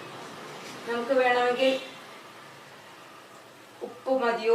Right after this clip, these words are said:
എന്ന് പാകത്തിന് ഒന്ന് നോക്കാവുന്നതാണ്. ഇതിനുപ്പ് പാകത്തിനുണ്ട്, പാകത്തിന് ഉപ്പുണ്ട്. ഉപ്പ് പോരാ എന്ന്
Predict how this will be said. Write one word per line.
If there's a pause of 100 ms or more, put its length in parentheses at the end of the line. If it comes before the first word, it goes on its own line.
എന്ന് (220)
പാകത്തിന് (1400)
ഒന്ന്
നോക്കാവുന്നതാണ്. (3000)
ഇതിനുപ്പ്
പാകത്തിനുണ്ട്, (1900)
പാകത്തിന്
ഉപ്പുണ്ട്. (480)
ഉപ്പ്
പോരാ
എന്ന്